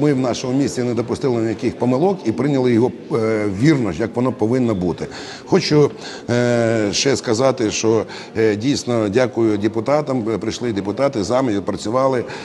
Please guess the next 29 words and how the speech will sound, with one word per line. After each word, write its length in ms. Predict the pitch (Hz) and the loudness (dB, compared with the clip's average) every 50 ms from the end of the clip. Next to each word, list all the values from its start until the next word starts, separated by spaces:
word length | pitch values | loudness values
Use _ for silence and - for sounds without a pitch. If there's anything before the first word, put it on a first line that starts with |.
| - - - | -14 -10 -6
Е, 320 | 104 104 104 101 104 98 92 - | -4 -2 0 0 0 0 -2 -2
це, 340 | - - 139 135 127 113 - - - - - - 101 | 0 2 4 4 4 2 0 -4 -10 -14 -8 -4 -2
е, 120 | 113 101 | -2 0
праця 400 | - 110 120 131 120 - - 113 | 2 2 2 2 2 0 0 -2
не 140 | 113 113 110 | 0 0 -2
тільки 480 | 110 147 170 156 147 151 143 139 135 131 | 0 0 -2 -2 0 0 0 0 2 0
в 100 | 117 95 | -2 -2
цьому 300 | - 143 135 127 127 113 | 0 0 0 2 0 0
залі, 260 | 107 131 135 123 110 | 0 2 2 0 0
це 140 | 95 - 98 | -2 -2 -2
праця 320 | 87 104 120 107 - 107 | -2 0 0 0 -2 -2
в, 600 | 107 104 98 98 98 98 98 95 92 92 95 95 | -4 -2 -2 -2 -2 0 0 0 0 0 -2 -4
в 100 | 87 76 | -4 -2
комісіях, 540 | - 107 104 117 147 170 135 - 131 127 110 - | -2 -2 0 2 0 0 -2 -2 -4 -4 -4 -4
всі 140 | - 110 | -4 -4
відпрацювали, 580 | 110 110 104 104 104 92 - 104 110 107 101 90 | -4 -4 -4 -4 -6 -4 -2 -2 -2 -2 -2 -2
всі 140 | - 95 90 | -4 -4 -6
комісії, 440 | - 110 147 190 196 - - - - | -6 -4 -4 -4 -4 -2 -2 -4 -2
тому 200 | - 107 113 98 | -2 -2 -2 -2
сесія 340 | 85 - 113 95 - 98 92 | 0 -2 -2 -2 -2 -4 -4
пройшла, 380 | 92 95 92 - - 101 98 90 - - - - - - - - 92 | -4 -4 -4 -2 -2 -2 -2 -2 -4 -8 -12 -12 -12 -12 -6 -2 0
е, 320 | 95 92 92 92 90 90 | 0 2 2 2 0 0
дуже 280 | 90 110 107 90 98 - | 0 0 0 0 -2 -4
плідно, 360 | - 123 175 185 156 151 127 | -2 -2 -2 0 0 0 0
одноголосно 580 | 104 95 104 90 95 110 110 95 - - 98 | 0 0 -2 0 0 2 0 0 0 -2 -4
було 220 | 92 92 92 92 87 | -2 0 0 0 0
прийнято 380 | 92 95 92 90 87 82 90 | 0 -2 0 -2 -2 -2 -4
всі 180 | 82 - - 98 | -4 -4 -4 -2
рішення. 380 | 147 180 - - 170 147 131 | -2 -2 -2 -2 -2 -4 -4